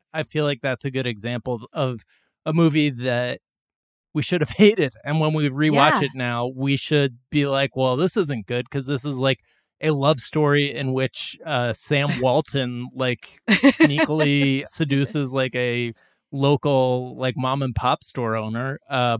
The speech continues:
Speaker 2: Yeah.
Speaker 1: but it just works because it's Tom Hanks, obviously, and Meg Ryan, obviously, but, uh, also just, like, a really well done movie. I feel like it's the new Love, like, Love Actually for a while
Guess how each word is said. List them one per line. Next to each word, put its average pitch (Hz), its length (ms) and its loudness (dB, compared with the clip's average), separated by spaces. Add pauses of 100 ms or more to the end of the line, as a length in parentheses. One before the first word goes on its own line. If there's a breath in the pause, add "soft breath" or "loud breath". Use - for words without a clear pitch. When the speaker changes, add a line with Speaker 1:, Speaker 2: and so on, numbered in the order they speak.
(100)
Speaker 2:
Yeah. 254 340 -2
Speaker 1:
but 135 340 2
it 160 140 0
just 175 240 0
works 135 600 -2
because 131 340 -2
it's 113 180 -12
Tom 127 240 -2
Hanks, 110 380 -6
obviously, 113 760 -6
and 117 140 -6
Meg 113 220 -4
Ryan, 107 500 -6
obviously, 113 680 -8
but, 113 320 -6 (460)
uh, 127 300 0
also 123 360 -2
just, 117 280 -12
like, 113 160 -6
a 110 240 -4
really 110 340 -6
well 107 280 -6
done 107 260 -6
movie. 107 400 -8
I 117 80 -6
feel 120 200 -6
like 131 140 -4
it's - 280 -8
the 135 80 -4
new 117 480 -2
Love, 113 400 -6 (400)
like, 156 160 2
Love 160 240 6
Actually 151 420 0
for 165 160 0
a 151 80 4
while 147 440 2